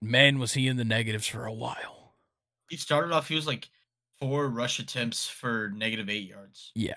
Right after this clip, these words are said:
Speaker 2: I think I saw something like that.
Speaker 1: Yeah, it was bad.
Speaker 2: Like, it was not good.
Speaker 1: Really bad.
Speaker 2: Uh,
Speaker 1: But he did, he did catch a touchdown. Three receptions, thirty-three yards, and a receiving touchdown. Um,
Speaker 2: Yeah.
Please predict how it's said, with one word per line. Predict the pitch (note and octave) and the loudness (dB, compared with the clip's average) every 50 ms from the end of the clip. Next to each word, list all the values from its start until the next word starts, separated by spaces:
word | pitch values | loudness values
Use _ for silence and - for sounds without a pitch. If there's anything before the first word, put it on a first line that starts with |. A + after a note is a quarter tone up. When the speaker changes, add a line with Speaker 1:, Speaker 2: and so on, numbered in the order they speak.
| - | -8
Speaker 2:
I | - G#2 | -6 -4
think | A2 G#2 | -4 -2
I | G#2 G2+ | -2 -4
saw | - - G#2+ G2+ - - | -4 -4 -6 -6 -6 -10
something | G#2 G2 G2+ G2+ | -14 -14 -14 -10
like | G2+ G2+ G2 - - | -8 -8 -8 -6 -6
that. | G2 G2 F#2+ - - - | -6 -6 -6 -8 -8 -8
Speaker 1:
Yeah, | G2 E2+ - - | -6 -6 -6 -8
it | - | -12
was | B2+ - - | -12 -12 -10
bad. | - - - | -10 -4 -2
Speaker 2:
Like, | G#2+ G2+ F#2+ - - _ _ _ _ _ _ _ - _ _ | -2 -2 -2 -6 -14 _ _ _ _ _ _ _ -20 _ _
it | A2+ | -14
was | A2 G#2 F#2+ - | -12 -12 -10 -6
not | A2+ G#2+ G#2 G2 - | -6 -6 -6 -6 -8
good. | - G#2 G2 F#2 - - - _ _ _ _ _ _ _ _ _ _ _ _ _ | -8 -8 -8 -8 -10 -16 -20 _ _ _ _ _ _ _ _ _ _ _ _ _
Speaker 1:
Really | A#2+ A#2 A2 G2+ | 0 0 0 0
bad. | F#2+ F#2+ F2+ F#2 F#2+ - | -2 -4 -6 -6 -8 2
Speaker 2:
Uh, | - | 8
Speaker 1:
But | D3+ D#3 D3+ C3 - - | 10 10 10 10 6 0
he | B2+ B2+ | -2 2
did, | C#3 E3 E3+ D3+ - - | 4 4 4 4 2 0
he | B2 C3+ | 0 4
did | C#3 D3 C#3 C3 - | 4 4 2 2 0
catch | - C#3 B2+ A#2+ - | 2 2 2 2 0
a | F#2 | -2
touchdown. | - - A#2+ G#2 - - - F2 E2+ - G#2 - | 0 2 2 2 0 -4 -6 -6 -6 -8 -8 -4
Three | C3 A#2+ A#2 A#2 | -2 0 0 0
receptions, | G#2+ G#2+ - B2 A2+ G2+ - A#2 F#2+ - | 0 0 0 0 0 0 -2 -6 -8 -4
thirty-three | - A2+ A2 A2 G#2 - - A#2 G#2+ | -2 -2 -2 -2 -4 -4 -4 -4 -2
yards, | G#2+ G#2+ G#2 G2+ - A#2 | 0 -2 -2 -4 -4 -6
and | G#2+ G2 | -8 -6
a | |
receiving | G2+ A2 - - A#2+ A2+ G#2+ G2+ G2+ | -6 -8 -6 -4 -4 -4 -4 -6 -6
touchdown. | - B2 A#2+ A2+ - - A2+ G2+ G2+ G#2 - - - - - - - _ _ _ - | -4 -4 -4 -4 -4 -4 -4 -4 -4 -6 -10 -16 -20 -20 -20 -20 -20 _ _ _ 2
Um, | A#2+ A#2 A2+ G#2+ G2 F#2 | 4 4 4 4 2 0
Speaker 2:
Yeah. | F#2 | -2